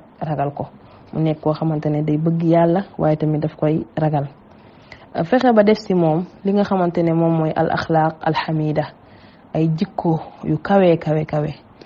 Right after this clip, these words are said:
Masalan, jàngal ko dëggu, mu nekk xale bu ñuy yar ci dëgg, doo ko fen. Ndaxte tey ji waajur yu bari ñooy tàmmal seen doom fen. Sa doom nit day ñëw di la seet, nga ne ko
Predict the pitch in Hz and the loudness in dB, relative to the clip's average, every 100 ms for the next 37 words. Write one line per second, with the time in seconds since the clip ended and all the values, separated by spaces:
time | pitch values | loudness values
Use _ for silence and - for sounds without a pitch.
0 | - - - 156 160 156 156 156 165 165 | -20 -14 -8 0 2 2 0 0 0 0
1 | 165 170 170 165 165 160 - - - 165 | 0 0 0 0 -2 -4 -8 -18 -6 -2
2 | 165 180 185 185 185 196 196 208 214 - | -2 -4 -2 -2 -2 -2 0 2 0 0
3 | 165 151 - - - - - 170 170 170 | -2 -2 -6 -18 -20 -20 -8 0 2 2
4 | 170 160 165 - - - 175 165 185 190 | 0 -4 -4 -14 -18 -8 -6 -4 -2 0
5 | 185 180 190 202 185 175 202 233 262 262 | 0 2 2 2 -2 -2 2 4 4 2
6 | 254 196 165 170 165 156 165 156 160 254 | -2 -4 -2 -2 0 -2 -2 -2 -2 -2
7 | 285 277 - - - - - - - - | -2 -4 -6 -20 -20 -20 -20 -20 -20 -20
8 | - 185 170 165 180 170 175 175 196 - | -6 -2 0 2 0 0 0 0 0 -2
9 | - 185 165 165 170 - - - 175 160 | -2 -2 0 0 0 -4 -20 -8 -2 -2
10 | 156 196 | -2 -4